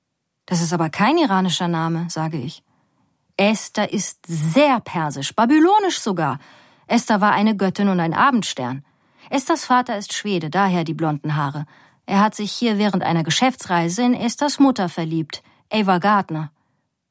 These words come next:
Roja zeigt auf eine ältere Frau in einem knielangen burgunderroten Kleid, die tatsächlich ein bisschen was von Eva Gardner hat. Das Grübchen am Kinn, die hohen Wangenknochen, die halbmondförmigen Augenbrauen. „Und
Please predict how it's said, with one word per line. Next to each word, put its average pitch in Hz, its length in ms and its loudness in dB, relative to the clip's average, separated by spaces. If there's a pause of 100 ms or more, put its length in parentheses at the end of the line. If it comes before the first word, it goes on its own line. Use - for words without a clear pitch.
(120)
Roja 175 240 -2
zeigt 180 340 -4
auf 170 120 -10
eine 165 320 -2
ältere 180 360 0
Frau 180 340 0
in 214 100 2
einem 196 260 2
knielangen 202 640 2
burgunderroten 190 800 0
Kleid, 185 420 -2
die 175 240 -4
tatsächlich 190 680 -4
ein 165 260 -4
bisschen 233 340 0
was 240 160 0
von 233 180 -2
Eva 214 300 0
Gardner 196 440 0
hat. 165 240 -2 (580)
Das - 160 -8
Grübchen 208 380 0
am 160 160 0
Kinn, 220 420 0 (420)
die 180 80 -6
hohen 165 260 0
Wangenknochen, 185 720 0
die 170 220 -2
halbmondförmigen 175 1080 0
Augenbrauen. 180 640 0 (960)
„Und 185 560 0